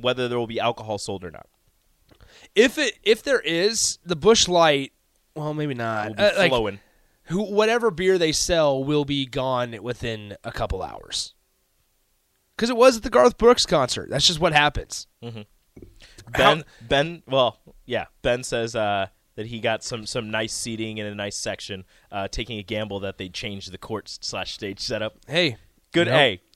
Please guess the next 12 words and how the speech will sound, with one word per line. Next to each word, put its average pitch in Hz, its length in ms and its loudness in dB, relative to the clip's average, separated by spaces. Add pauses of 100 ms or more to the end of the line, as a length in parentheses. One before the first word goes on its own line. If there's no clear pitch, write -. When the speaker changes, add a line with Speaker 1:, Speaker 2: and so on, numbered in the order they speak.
(280)
Speaker 1:
good 156 140 -2
call, 113 220 2
Ben. 101 280 -6 (120)
American 147 320 2
Nightmare 131 240 0
hates 131 220 -4
scalpers. 131 460 -2
We 139 120 0
all 101 120 0
do. 95 220 -8 (1800)
Speaker 2:
Well, 214 300 4
so 208 500 2